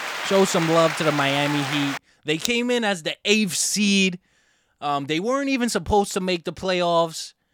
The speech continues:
um, but they came in as the eighth seed.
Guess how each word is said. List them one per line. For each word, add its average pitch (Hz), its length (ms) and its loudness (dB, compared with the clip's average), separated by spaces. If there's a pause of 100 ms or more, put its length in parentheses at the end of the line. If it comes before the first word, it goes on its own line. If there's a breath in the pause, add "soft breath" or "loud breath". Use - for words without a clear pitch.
(240)
um, 131 760 -4
but 139 160 -6
they 165 120 0
came 175 320 0
in 165 100 0
as 151 160 -2
the 151 180 -4
eighth 165 220 -2
seed. 160 540 -6